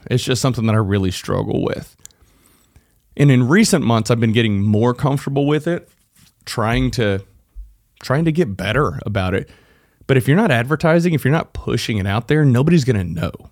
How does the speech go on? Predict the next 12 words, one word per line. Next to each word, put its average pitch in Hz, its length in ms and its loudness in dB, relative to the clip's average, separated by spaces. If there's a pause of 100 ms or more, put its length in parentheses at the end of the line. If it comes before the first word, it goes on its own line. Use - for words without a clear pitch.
(140)
It 117 100 -4
doesn't 139 280 0
matter 107 400 0
how 127 400 -2
good 123 360 2
your 117 200 2
content 117 680 -2
is, 107 300 -2
how 117 180 -4 (100)
powerful 127 580 -2
your 110 180 -2
messaging 127 760 -2